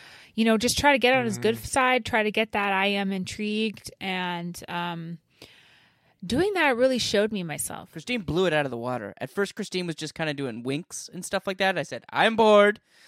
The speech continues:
Speaker 3: And then eventually she farted into a, an, an empty Coca-Cola can.
Speaker 1: I was so stressed
Speaker 3: Proceeded
Speaker 1: out.
Speaker 3: to take a sip of the can and said,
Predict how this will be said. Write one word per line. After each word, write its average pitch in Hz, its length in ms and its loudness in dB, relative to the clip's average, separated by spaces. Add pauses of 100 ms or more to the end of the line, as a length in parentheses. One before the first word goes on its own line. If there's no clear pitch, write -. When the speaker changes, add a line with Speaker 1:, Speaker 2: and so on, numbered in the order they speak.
(460)
Speaker 3:
And 196 140 -2
then 226 80 4
eventually 262 400 0
she 190 580 -4 (420)
farted 156 420 -6
into 151 380 -8
a, 139 160 -2
an, 135 200 -8 (160)
an 135 340 -2
empty 185 320 -8
Coca-Cola 165 680 -4
can. 123 380 -10
Speaker 1:
I 190 40 -8
was 190 100 -8
so 185 240 -4
stressed 190 320 -8
Speaker 3:
Proceeded 247 400 -6
Speaker 1:
out. - 60 -20
Speaker 3:
to 208 320 -8 (160)
take 202 240 -8
a 190 60 -8
sip - 280 -8
of 196 80 -10
the 156 80 -8
can 170 280 -4
and 139 100 -10
said, 139 280 -6